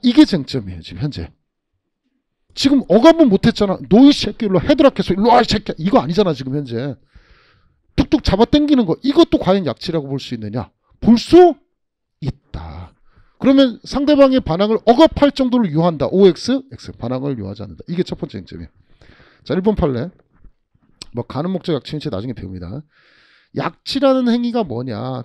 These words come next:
피해자를 의사에 반하여 자유로운 생활관계 또는 보호관계로부터 범인이나 제삼 자의 사실상의 지배하에 옮기는 것, 끌어서 땡기는 것을 말하는다. 근데 자, 세 번째 줄.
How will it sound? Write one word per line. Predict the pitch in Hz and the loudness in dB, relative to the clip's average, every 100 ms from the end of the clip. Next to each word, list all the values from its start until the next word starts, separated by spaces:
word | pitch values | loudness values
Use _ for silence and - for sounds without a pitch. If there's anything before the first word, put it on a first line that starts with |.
| - | -8
피해자를 | 247 254 226 220 | -4 -2 0 0
의사에 | 156 165 202 190 | -2 -2 -2 -2
반하여 | - 110 143 98 110 110 | -4 -6 -6 -6 -8 -10
자유로운 | - - 196 220 220 | -10 -4 -2 0 -2
생활관계 | 202 240 240 220 220 202 | -2 -4 -2 -4 -4 -4
또는 | 196 185 185 | -4 -4 -4
보호관계로부터 | 139 151 160 160 151 147 135 143 | -4 -4 -4 -4 -6 -8 -8 -10
범인이나 | - 135 151 113 131 117 - _ _ _ | -8 -8 -8 -8 -8 -8 -10 _ _ _
제삼 | - 160 226 | -8 -4 -2
자의 | 220 220 | -2 -4
사실상의 | - 277 269 - 254 240 | -2 0 0 -2 -2 -4
지배하에 | - 147 180 175 165 | -6 -4 0 0 0
옮기는 | 135 123 117 | -4 -8 -8
것, | 92 - | -10 -4
끌어서 | - 339 311 285 | 2 4 2 0
땡기는 | 330 330 359 370 | -2 0 2 2
것을 | 339 - | 2 0
말하는다. | 160 113 117 120 82 87 90 104 - _ _ _ | -4 -6 -8 -10 -12 -14 -12 -14 -16 _ _ _
근데 | - 247 262 151 175 170 95 - _ _ _ | -2 2 4 2 0 -4 -6 -14 _ _ _
자, | - | -12
세 | 135 233 | -4 -2
번째 | 254 - | -2 -4
줄. | - 85 | -10 -14